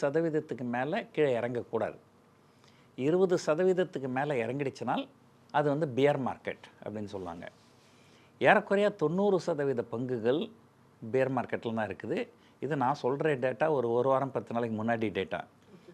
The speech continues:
கடந்த ஒரு வாரத்துல பங்கு சந்தைகள் இன்னுமே இறங்கி இருக்கு. இப்போ maybe தொண்ணூத்தி ரெண்டு, தொண்ணூத்தி மூணு சதவீத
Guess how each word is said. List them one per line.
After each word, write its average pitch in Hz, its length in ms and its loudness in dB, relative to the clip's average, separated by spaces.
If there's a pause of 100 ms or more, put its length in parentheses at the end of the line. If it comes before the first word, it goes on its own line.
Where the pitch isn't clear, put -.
(120)
கடந்த 135 300 0
ஒரு 151 220 8
வாரத்துல 143 300 2
பங்கு 127 280 -4
சந்தைகள் 120 320 0
இன்னுமே 117 200 -2
இறங்கி 113 320 -2
இருக்கு. 151 440 -2 (500)
இப்போ 147 260 -2
maybe 139 320 0
தொண்ணூத்தி 127 320 -2
ரெண்டு, 117 200 0
தொண்ணூத்தி 113 320 -4
மூணு 113 180 -2
சதவீத 104 420 -4